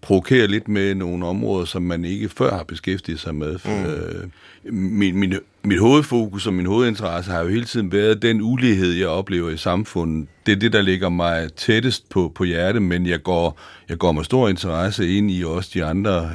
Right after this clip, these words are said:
Speaker 1: emner, fordi det synes jeg er vigtigt, øh, og det synes jeg selvfølgelig også, man er forpligtet til, når man siger ja til at gå ind i rådet.
Speaker 2: Mm. Ligesom i din sundhedsfaglige baggrund, så er du måske den, der sådan mest, øh, oplagt kan glide ind i rådet og har været vant til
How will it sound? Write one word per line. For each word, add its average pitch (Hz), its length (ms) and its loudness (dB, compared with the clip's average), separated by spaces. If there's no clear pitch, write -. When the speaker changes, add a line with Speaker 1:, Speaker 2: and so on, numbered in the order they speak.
Speaker 1:
emner, 98 320 0
fordi 85 260 -8
det 82 160 -6
synes 98 240 -4
jeg 98 80 4
er 80 160 0
vigtigt, 90 560 -2
øh, - 240 -4
og 80 120 -8
det - 80 -6
synes 90 220 0
jeg 80 80 0
selvfølgelig 92 260 2
også, 95 200 0
man 78 140 -2
er 78 60 -4
forpligtet 85 560 -4
til, 90 120 -2
når 87 100 0
man 82 180 -4
siger 85 360 -2
ja 90 60 -2
til - 180 -4
at 85 80 -4
gå 92 120 -4
ind 90 140 -2
i 85 40 -2
rådet. 80 460 -4
Speaker 2:
Mm. 90 200 -2
Ligesom 95 260 0
i - 20 4
din 117 160 4
sundhedsfaglige 90 1080 0
baggrund, 90 400 0
så - 100 -2
er 107 40 0
du 101 80 -2
måske 95 240 -4
den, 98 180 0
der 85 100 0
sådan 92 160 -4
mest, 87 320 -4
øh, 58 460 -4
oplagt - 560 -2
kan 92 120 -8
glide 104 280 0
ind 113 100 2
i 98 40 0
rådet 95 360 2
og 87 60 -2
har 95 100 0
været 90 200 0
vant 113 180 0
til 101 280 -4